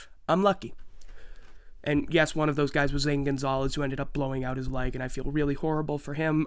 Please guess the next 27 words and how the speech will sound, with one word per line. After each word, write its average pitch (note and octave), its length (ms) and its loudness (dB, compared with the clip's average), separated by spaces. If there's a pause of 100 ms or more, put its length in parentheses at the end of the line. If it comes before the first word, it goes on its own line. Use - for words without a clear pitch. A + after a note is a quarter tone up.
(120)
Uh, C#3+ 200 2
just - 320 -2
one E3 320 4
thing D3 220 2
I C#3+ 80 4
didn't, C#3+ 240 2 (300)
and C#3+ 120 0
I C#3 60 2
know, C3+ 380 2
like, C3 180 0
this C3+ 120 -4
is - 40 -2
completely C3+ 460 0
out A#2 80 -2
of C3+ 60 -4
nowhere, C#3+ 280 2
but C3+ 240 -2 (1120)
prayers F3+ 260 12
up F#3+ 200 4
for, D3+ 200 4
uh, D3 300 6
Zane D#3 280 2
Gonzalez D#3 680 4 (100)
of D3 360 0
the D3+ 160 -2
Carolina D#3 480 0
Panthers. E3 580 0